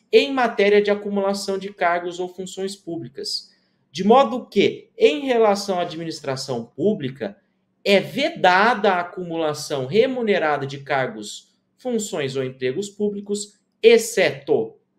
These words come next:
exceto. Pessoal, o que que esse, o que que essa questão, ela tá querendo da gente, galera?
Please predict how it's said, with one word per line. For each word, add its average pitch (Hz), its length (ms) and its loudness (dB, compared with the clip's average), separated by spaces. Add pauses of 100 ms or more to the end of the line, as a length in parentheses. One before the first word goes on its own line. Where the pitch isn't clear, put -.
(140)
exceto. 135 840 -4 (880)
Pessoal, 165 640 -2 (160)
o - 40 -20
que 262 120 -12
que 247 140 -8
esse, 226 340 -8
o 208 60 -10
que 311 120 -16
que 247 100 -4
essa 233 220 -4
questão, 151 640 -4 (440)
ela 151 160 -8
tá 175 160 -10
querendo 143 760 -6 (160)
da 139 220 -2
gente, 110 480 -12
galera? 113 420 -4